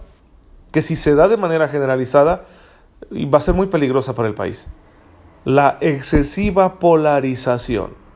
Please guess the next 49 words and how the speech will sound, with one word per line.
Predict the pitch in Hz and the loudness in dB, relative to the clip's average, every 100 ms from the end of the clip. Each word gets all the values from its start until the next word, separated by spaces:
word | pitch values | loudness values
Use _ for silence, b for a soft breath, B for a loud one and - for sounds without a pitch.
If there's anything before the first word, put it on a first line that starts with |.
| - - - | -20 -20 -20
¿sí? | - 120 143 - b b b b b b b _ - | -10 -10 -10 -14 b b b b b b b _ 0
Que | |
vayamos | 139 143 180 202 175 | 4 6 4 0 0
a | 160 | 0
dividir | 147 160 180 | 0 0 0
el | 175 | -2
país | 156 156 185 | 0 0 0
entre | 170 147 135 | -4 -4 -2
los | 127 | -2
pro | 127 139 139 | 2 2 4
esto | 208 226 233 | 2 -2 -2
y | |
los | 226 170 | -2 -2
contra | 156 135 127 | -4 0 2
el | 131 | 2
otro. | 123 - 101 b b b b | 0 -4 -14 b b b b
Y | - 101 | -6 -4
esto | 110 - 190 | -4 -2 -2
nos, | 208 98 85 - - _ _ _ - | 0 -2 -6 -12 -18 _ _ _ -2
perdón, | - 131 165 | 0 2 2
nos | 165 | 4
va | 135 | 2
a | 147 | 2
poner | 170 151 156 151 | 0 0 -2 -2
de | 131 | -2
cabeza | - 104 98 - b b b b b b - | 0 -2 -2 -10 b b b b b b -2
completamente | 131 131 143 151 156 147 147 147 143 | 0 2 2 2 2 0 -2 -4 -4
y, | 131 | -4
y | 131 139 123 123 - | -4 -4 -4 -6 -6
olvídense, | 147 131 143 143 123 | -2 0 2 0 -2
las | 120 | -4
cosas | - 151 160 | -4 -4 -4
que | 147 | -4
suceden | 123 120 139 151 170 b b b b _ | -4 0 0 0 -8 b b b b _
cuando | 127 120 131 | 0 0 -2
esto | 131 139 | -4 0
pasa | 143 131 143 | 2 2 0
son | 131 131 135 | -2 -4 -2
horribles, | 139 120 131 120 113 | -4 -2 -2 -2 -2
¿verdad? | 110 110 | -2 0
Y | 131 | 0
lo | 123 | -2
hemos | 127 123 | -2 -4
visto | 120 - - | -6 -4 -4
en | 123 | -4
otros | 113 120 | -6 -6
países, | 113 113 120 143 | -4 -4 -4 -6
así | 113 117 | -8 -8
que | 127 135 | -8 -8